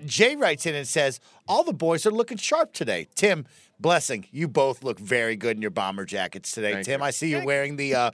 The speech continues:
Speaker 1: burnt orange
Speaker 2: It is the burnt orange.
Speaker 1: jacket is what
Speaker 2: Mm-hmm.
Speaker 1: we're gonna call that. That's,
Speaker 2: Mm-hmm.
Speaker 1: that's Texas horns up orange. And Blessing,
Speaker 2: Exactly.
Speaker 1: I like the red maroon on you, big dog.
Speaker 3: Thank you. I appreciate it. Uh, this is,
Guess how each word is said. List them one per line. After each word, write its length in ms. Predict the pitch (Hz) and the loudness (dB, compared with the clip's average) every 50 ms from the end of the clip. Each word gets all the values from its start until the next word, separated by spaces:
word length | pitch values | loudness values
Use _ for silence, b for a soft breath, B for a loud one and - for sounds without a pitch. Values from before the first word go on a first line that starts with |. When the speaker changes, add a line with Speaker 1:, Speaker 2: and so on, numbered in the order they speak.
| B B B B B B | B B B B B B
Speaker 1:
burnt 480 | - 127 110 - 135 139 165 175 151 - - - | -14 -10 -4 -2 -2 -2 -2 -4 -8 -10 -10 -6
orange 520 | 151 147 151 165 180 196 220 208 - - - | -4 -2 -2 -2 -2 -2 -4 -4 -6 -4 0
Speaker 2:
It 60 | 117 | 0
is 120 | 135 143 120 | 0 0 0
the 80 | 143 | 0
burnt 180 | 117 131 143 143 | 0 0 0 2
orange. 160 | 151 165 151 160 | 0 0 0 2
Speaker 1:
jacket 360 | 156 160 151 - 190 190 175 214 | 0 0 0 -2 -4 -4 -6 -6
is 140 | - 170 120 147 | -8 -6 -4 -4
what 60 | 160 | -4
Speaker 2:
Mm-hmm. 60 | 151 | -2
Speaker 1:
we're 60 | 165 165 | -2 -2
gonna 100 | 151 147 | -4 -2
call 200 | - 160 151 160 | 0 0 2 2
that. 140 | 165 170 - | 2 0 0
That's, 180 | 156 143 131 | -2 -2 -2
Speaker 2:
Mm-hmm. 80 | 123 151 | -2 -2
Speaker 1:
that's 240 | 156 135 - - - | -2 -2 -2 -6 -8
Texas 520 | - - 160 156 - - - 156 139 - | 0 2 2 2 2 0 -2 -2 -2 -2
horns 380 | - 147 151 151 147 147 117 113 | -2 -2 -2 -2 -2 -2 0 0
up 220 | 135 139 - - - | 0 0 0 -2 -6
orange. 380 | 135 135 131 143 156 170 - | -4 -2 0 0 -2 -2 -2
And 180 | 160 170 170 165 | -2 -2 -2 0
Blessing, 340 | 190 254 269 240 - 240 220 | 0 0 0 0 0 -2 -2
Speaker 2:
Exactly. 280 | 190 - - - - - - | -2 -6 -12 -20 -12 -2 0
Speaker 1:
I 60 | 180 | 2
like 300 | 190 196 233 277 220 - | 2 2 2 0 0 0
the 100 | - 233 | 0 0
red 320 | 202 160 180 180 180 180 165 | 0 2 4 2 2 2 0
maroon 400 | 170 160 151 151 175 196 202 165 | -2 -4 -4 -2 -4 -4 -4 -2
on 180 | 117 98 95 | -4 -4 -4
you, 120 | 98 95 90 | -6 -8 -8
big 200 | 82 90 85 76 | -8 -10 -10 -10
dog. 320 | - 85 71 67 67 - - _ b b b b b | -12 -12 -12 -14 -14 -16 -20 _ b b b b b
Speaker 3:
Thank 180 | - 294 294 202 | 0 0 0 2
you. 80 | 156 | 0
I 40 | 143 | 0
appreciate 480 | 143 139 - 175 156 - - 113 110 110 | 0 0 -2 -6 -6 -4 -6 -6 -4 -6
it. 240 | 107 101 - 101 104 | -6 -8 -8 -8 -6
Uh, 160 | 117 123 123 | -4 -4 -4
this 180 | 131 147 - - | -4 -6 -6 -8
is, 100 | 147 | -12